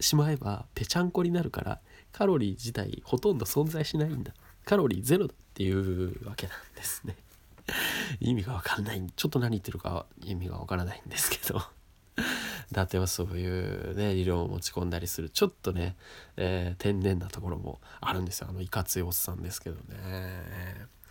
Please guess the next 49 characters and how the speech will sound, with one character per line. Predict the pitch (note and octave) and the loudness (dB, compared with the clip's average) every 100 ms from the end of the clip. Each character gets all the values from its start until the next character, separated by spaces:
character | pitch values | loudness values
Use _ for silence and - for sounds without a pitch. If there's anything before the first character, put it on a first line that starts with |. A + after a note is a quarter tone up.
| - - - | -14 -16 -2
で、 | D3+ | 0
富 | D3 C#3+ | 4 4
澤 | C#3+ C#3 | 4 4
は | C3+ | 4
富 | - A2+ | 2 0
澤 | A2 G#2+ | 2 2
で、 | G#2 G2+ G2 - - _ - - | 2 0 -2 -10 -20 _ -14 -6
い-、 | - | -2
い | A#2+ C3+ | 6 6
い | - | 4
声 | - A2 | 4 4
な | F#2 | 4
ん | F2 | -4
で | F#2+ | -4
す | - - | -2 -2
よ。 | G2 - - - | 2 8 8 6
<laughs> | - - | -6 -10
あ | - | -8
の、 | F#2 | -4
ミ | F#2 | 0
ュ | F2+ | 0
ー | |
ジ | F2 | 0
ッ | - | -2
ク | - | 2
ビ | F2 | 2
デ | F2+ | 2
オ | F2 | -4
で。 | F#2 - - - - - | -6 -10 -16 -16 -16 -10
え | F#2+ F#2 - F2+ E2 - | -6 -6 -6 -6 -8 -8
ー、 | - G2+ | 0 0
牛 | C3 | 2
タ | D3+ | 2
ン | A#2+ | 2
ず | A2 G#2+ | 2 4
り | F#2 | 4
鍋、 | F2 - F2 | 2 0 -2
ず | - G2+ | 0 2
ん | C#3+ | 4
だ | D#3+ | 6
餅、 | A#2+ - - C2+ - | 4 0 -4 -6 -8
み | |
た | - | -8
い | - | -10
な | - | -10
感 | - | -10
じ | - | -10
で | - A#2 | -10 -8
ね。 | G#2+ | -8